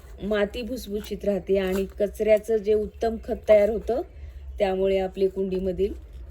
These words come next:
अ, झाडं वगैरे चांगली होतात. तर प्रत्येक कुंडीमध्ये मी असंच कुंडीमध्येच कचरा जिरवते.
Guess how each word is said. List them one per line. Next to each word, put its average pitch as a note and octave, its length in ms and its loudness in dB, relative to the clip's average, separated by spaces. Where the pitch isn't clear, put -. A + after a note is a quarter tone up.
अ, - 40 -10
झाडं F3 600 0
वगैरे F#3 340 2
चांगली F#3+ 420 0
होतात. F#3 340 -2
तर F#3 40 2
प्रत्येक G3+ 460 -2
कुंडीमध्ये G#3 600 -2
मी G#3 100 0
असंच F#3+ 400 -4
कुंडीमध्येच G3 720 -2
कचरा F#3 320 2
जिरवते. E3 520 -2